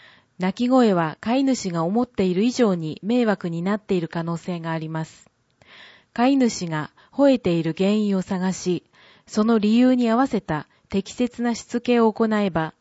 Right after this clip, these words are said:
改善が見込める場合もあります。三、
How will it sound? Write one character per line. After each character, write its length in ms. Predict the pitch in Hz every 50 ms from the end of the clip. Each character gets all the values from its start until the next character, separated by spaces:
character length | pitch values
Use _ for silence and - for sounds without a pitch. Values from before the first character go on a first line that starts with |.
| _
改 240 | - 202 208 233 247
善 220 | 226 247 247 240 233
が 100 | 226 220
見 140 | 202 202
込 140 | 196 - 226
め 120 | 220 233 233
る 120 | 226 220
場 200 | 196 208 202 196
合 80 | 196 190
も 180 | 196 190 170
あ 60 | 170
り 100 | 170 165
ま 160 | 156 156 156 151
す。 240 | - - - - _ _ _ _ _ _ _ _ _ _ _ _ _ _ _ _ _ _ _ - - - _ _ _
三、 460 | - - - 214 208 202 185 -